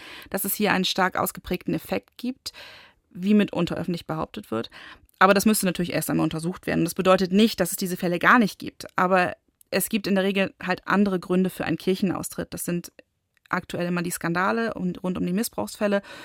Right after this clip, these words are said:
gering empfundene Reformbereitschaft und die Kirchensteuern. Selbstverständlich wird Religion dann problematisch, wenn sie über der Verfassung steht.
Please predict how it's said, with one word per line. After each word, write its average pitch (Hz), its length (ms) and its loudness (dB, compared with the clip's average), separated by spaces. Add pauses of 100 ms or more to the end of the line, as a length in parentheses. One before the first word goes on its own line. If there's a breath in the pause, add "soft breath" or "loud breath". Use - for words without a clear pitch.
(420 loud breath)
gering 190 220 2
empfundene 185 400 -2
Reformbereitschaft 180 720 -2
und 160 80 -2
die 165 80 -6
Kirchensteuern. 156 680 -6 (800 loud breath)
Selbstverständlich 214 1080 2
wird 185 400 -2
Religion 175 560 0
dann 185 260 6
problematisch, 262 1160 0
wenn 202 340 2
sie 202 360 -4
über 196 240 2
der 180 120 2
Verfassung 170 500 -4
steht. - 380 -10